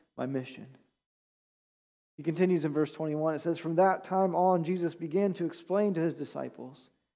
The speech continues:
that he must go to Jerusalem and suffer many things at the hands of the elders, the chief priests, and the teachers of the law, and that he must be killed and on the third day raised to life." Peter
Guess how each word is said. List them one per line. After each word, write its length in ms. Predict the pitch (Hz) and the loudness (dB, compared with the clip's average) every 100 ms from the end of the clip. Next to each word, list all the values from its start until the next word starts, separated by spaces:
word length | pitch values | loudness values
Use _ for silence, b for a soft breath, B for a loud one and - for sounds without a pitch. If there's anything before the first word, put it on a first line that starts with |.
| _ _ _ _ _ _ _ | _ _ _ _ _ _ _
that 80 | 147 | 2
he 80 | 175 | 4
must 320 | 170 165 - - | 4 2 -4 0
go 240 | 185 202 190 | 8 10 8
to 140 | 160 | 4
Jerusalem 520 | 143 170 190 160 147 | 2 4 4 0 -4
and 100 | 139 | -2
suffer 280 | 147 165 156 | -2 -2 -2
many 240 | 156 175 | -2 -2
things 380 | 147 180 165 139 | -2 -4 -4 -6
at 80 | 120 | -8
the 80 | 143 | -8
hands 460 | 147 165 151 135 - b b _ | -4 -4 -4 -8 -14 b b _
of 60 | 131 | -2
the 120 | 151 | 2
elders, 400 | 170 180 147 120 | 4 4 2 0
the 100 | 143 | -4
chief 320 | 143 180 165 | -4 -6 -4
priests, 640 | - 180 156 - - - _ | -2 -2 -2 -8 -18 -20 _
and 140 | 151 143 | -10 -10
the 60 | |
teachers 360 | 135 180 175 143 | -8 -8 -6 -6
of 80 | 135 | -4
the 60 | |
law, 400 | 135 147 139 131 - _ _ _ _ _ _ _ _ - | -4 -4 -6 -10 -18 _ _ _ _ _ _ _ _ -2
and 120 | 160 | 2
that 100 | 175 | 4
he 100 | 180 | 6
must 220 | 180 180 | 6 4
be 80 | 180 | 0
killed 340 | - 226 208 | 6 8 8
and 100 | 175 | 6
on 120 | 170 | 4
the 80 | 165 | 2
third 260 | 165 196 180 | 6 6 8
day 140 | 180 | 6
raised 360 | 156 156 156 - | 6 4 2 -2
to 60 | |
life." 480 | 143 131 139 131 - _ _ _ _ _ _ _ _ _ _ _ _ _ | -8 -8 -10 -16 -20 _ _ _ _ _ _ _ _ _ _ _ _ _
Peter 360 | 170 160 143 | 0 2 2